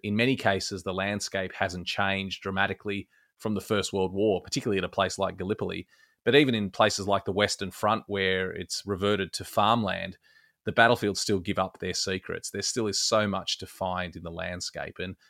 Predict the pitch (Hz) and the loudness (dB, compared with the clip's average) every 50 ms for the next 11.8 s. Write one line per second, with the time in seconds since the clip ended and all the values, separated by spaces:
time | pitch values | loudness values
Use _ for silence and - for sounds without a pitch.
0 | _ - 104 104 101 110 139 151 151 - 123 110 104 95 - 104 101 101 101 95 | _ -4 -2 2 6 10 10 10 10 10 4 -2 -2 0 2 2 4 4 4 2
1 | 92 92 92 - - _ _ _ _ _ _ _ _ - - 120 113 104 92 104 | 2 0 -6 -12 -18 _ _ _ _ _ _ _ _ 2 4 4 4 4 2 0
2 | 101 104 104 104 113 120 110 95 95 95 90 - - - 98 92 95 95 - - | 0 4 6 8 8 8 8 6 4 2 0 -2 -4 -2 -2 0 0 -2 -4 -4
3 | 98 90 87 82 95 87 92 95 - 98 101 104 98 - - - 95 92 92 92 | -6 -6 -6 -8 -10 -12 -12 -8 -2 -2 -2 0 -2 -4 -2 0 0 0 0 -2
4 | 90 - 90 87 - 85 - - 92 90 85 87 85 80 - 90 92 90 _ - | -4 -6 -10 -14 -14 -12 -8 -6 -6 -4 -4 -6 -10 -10 -10 -10 -10 -10 _ -10
5 | 85 82 80 80 - _ 92 90 - - 95 92 80 90 92 95 95 92 87 85 | -10 -10 -12 -14 -14 _ -12 -12 -12 -12 -14 -12 -8 -6 -4 -2 -2 -2 -2 -4
6 | 87 - - 95 - - - 78 92 - _ _ - _ _ _ _ - - - | -4 -6 -6 -8 -6 -6 -6 -8 -8 -12 _ _ -20 _ _ _ _ -8 -8 -8
7 | - - - 117 - - - - - 123 - - - 117 - - 101 90 98 98 | -6 -6 -4 -2 0 0 0 0 -2 -2 0 0 0 2 2 2 2 2 2 2
8 | 98 95 - - 98 - - - - 92 90 92 - - 101 90 87 87 87 85 | 2 0 -4 -6 -6 -6 -6 -6 -8 -8 -8 -8 -8 -8 -8 -6 -4 -4 -4 -4
9 | - - 82 - 90 90 90 90 87 85 85 87 95 95 95 90 82 92 90 - | -8 -12 -8 -6 -4 -4 -4 -6 -8 -8 -6 -4 -2 -2 -2 -2 -2 -4 -4 -4
10 | - 90 90 92 92 92 90 90 90 - _ _ _ _ _ _ - 95 - - | -6 -6 -4 -4 -2 -4 -4 -6 -8 -12 _ _ _ _ _ _ -10 -10 -4 2
11 | - 110 98 - - 90 85 101 98 90 92 95 95 92 87 87 | 4 4 4 4 2 -2 0 2 4 6 6 6 6 4 2 -4